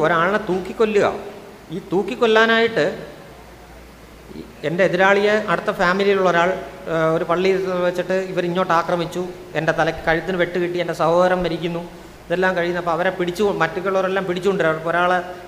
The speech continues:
ഒട്ടോമൻ തുർക്കികളുടെ സ്ഥലത്തുനിന്ന് അതേ വേഷത്തിൽ തുർക്കിയായിട്ട് ഇയാൾ ഭയന്ന് കഴിയുക, മറ്റവരെ തിരിച്ചു വന്ന് ഇയാളെ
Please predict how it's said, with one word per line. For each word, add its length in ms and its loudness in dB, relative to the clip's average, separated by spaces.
ഒട്ടോമൻ 440 0
തുർക്കികളുടെ 500 0
സ്ഥലത്തുനിന്ന് 380 -4
അതേ 160 2
വേഷത്തിൽ 460 -2
തുർക്കിയായിട്ട് 420 -2
ഇയാൾ 80 0
ഭയന്ന് 360 2
കഴിയുക, 400 -4
മറ്റവരെ 280 -2
തിരിച്ചു 320 0
വന്ന് 220 0
ഇയാളെ 160 2